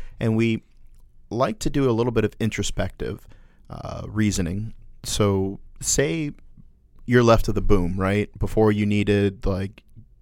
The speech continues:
uh, professional med-, uh, mental health treatment, right? Say you haven't quite got to that point in your life.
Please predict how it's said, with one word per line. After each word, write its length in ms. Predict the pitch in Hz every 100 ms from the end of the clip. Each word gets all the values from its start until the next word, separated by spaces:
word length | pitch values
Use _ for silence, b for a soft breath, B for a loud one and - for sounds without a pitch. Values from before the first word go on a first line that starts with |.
| - -
uh, 340 | 98 95 90 90 110
professional 760 | 113 110 107 - 101 101 101 101 - - -
med-, 400 | 107 101 101 98
uh, 240 | 101 95 104
mental 280 | 101 101
health 280 | 92 104 -
treatment, 360 | - 92 - -
right? 240 | 101 123 b b b b
Say 280 | - - 110
you 240 | 110 107 107
haven't 320 | 120 120 113
quite 260 | - 107
got 180 | 107 101
to 100 | -
that 140 | 104 95
point 180 | 104 85
in 60 |
your 120 | 95
life. 340 | 92 92 101